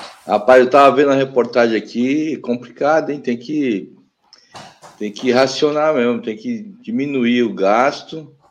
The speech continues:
mas é difícil, né? Você depende, quem já tá fazendo a economia, como que faz?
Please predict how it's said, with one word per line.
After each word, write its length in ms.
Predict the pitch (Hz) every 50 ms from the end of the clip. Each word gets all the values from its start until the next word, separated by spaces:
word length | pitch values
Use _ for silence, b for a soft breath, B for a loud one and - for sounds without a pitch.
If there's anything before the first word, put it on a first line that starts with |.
| _ _ _ _ _ _ -
mas 200 | 107 117 110 131
é 80 | 131
difícil, 640 | 131 147 175 170 - - 170 185 185 185 - 131 117
né? 320 | 123 135 127 107 95 95
Você 320 | 92 - - 120 107 - - - _ - _ _ _ _ _ _ _ _ _ -
depende, 440 | 202 202 208 - 233 240 131 123
quem 120 | - 165 160
já 140 | 156 170 165
tá 240 | - 175 160 151
fazendo 320 | 135 - - 147 139 135 139
a 60 | 131
economia, 480 | 131 131 135 131 127 120 113 110 104 98
como 160 | 123 135 139
que 100 | - -
faz? 540 | - 131 120 101 92 - - - - _